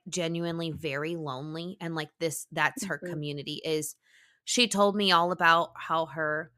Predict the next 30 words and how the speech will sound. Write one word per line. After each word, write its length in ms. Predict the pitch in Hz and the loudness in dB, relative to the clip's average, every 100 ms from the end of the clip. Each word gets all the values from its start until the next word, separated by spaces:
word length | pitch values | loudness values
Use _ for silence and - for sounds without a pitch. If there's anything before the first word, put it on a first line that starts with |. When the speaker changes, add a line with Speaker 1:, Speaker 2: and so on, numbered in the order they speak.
| _ _ _ _ | _ _ _ _
Speaker 1:
father 340 | 170 160 165 | -2 0 -2
passed 340 | 160 160 151 170 | -4 -6 -4 -6
away, 300 | 160 147 - | -4 -4 -6
mother 260 | 165 165 165 | -6 -4 -4
passed 360 | 160 156 143 160 | -4 -6 -6 -10
away, 300 | 151 151 147 | -8 -8 -10
and 120 | 151 | -12
she 120 | - | -6
had 100 | 160 | -6
to 60 | 156 | -6
clean 300 | - 165 151 | -6 -6 -2
out, 280 | 143 143 - _ _ _ _ _ | -2 -2 -8 _ _ _ _ _
um, 360 | 180 151 143 147 _ | -6 -4 -4 -6 _
the 120 | 170 | -4
Speaker 2:
Aw. 20 | 247 | 2
Speaker 1:
house 400 | 156 143 143 - | 4 4 0 -4
and 160 | 160 | -6
how 320 | 156 151 151 - - | 0 2 2 -4 -10
she 180 | - 180 | -6 -2
needed 240 | 170 160 | 0 0
a 40 | 156 | 2
wagon, 440 | 156 147 143 139 | 4 4 2 -4
but 120 | 135 | -2
her 60 | 147 | -2
brother-in-law 600 | 147 151 151 143 139 131 | 0 0 2 -2 -2 -6
put 220 | - 165 | -4 -4
it 100 | 147 | -4
in 60 | 139 | -6
storage. 600 | - 175 143 131 120 - | -2 -2 -2 -6 -10 -6
And 200 | 160 147 | -4 -4